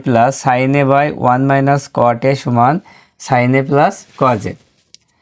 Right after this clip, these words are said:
তো দেখো, উপরে লেখা আছে প্রমাণ করো, নয় থেকে এগারো। আজকের ক্লাসে নয়, দশ, এগারো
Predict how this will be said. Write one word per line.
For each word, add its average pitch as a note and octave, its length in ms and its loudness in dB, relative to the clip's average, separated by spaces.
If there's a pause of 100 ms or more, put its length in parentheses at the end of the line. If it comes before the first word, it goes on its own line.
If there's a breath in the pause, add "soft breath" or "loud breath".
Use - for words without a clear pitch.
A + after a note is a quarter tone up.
(640)
তো - 100 -20
দেখো, C#3 220 2
উপরে E3+ 180 2 (100)
লেখা C#3+ 260 0
আছে E3 140 -4 (100)
প্রমাণ E3+ 280 2 (140)
করো, G#2+ 200 -2 (540)
নয় C3+ 260 2
থেকে C#3+ 200 0 (120)
এগারো। A2+ 280 -2 (720)
আজকের D#3+ 360 -2
ক্লাসে D#3 340 0 (140)
নয়, C#3 240 2
দশ, D3 140 2 (100)
এগারো A#2+ 200 2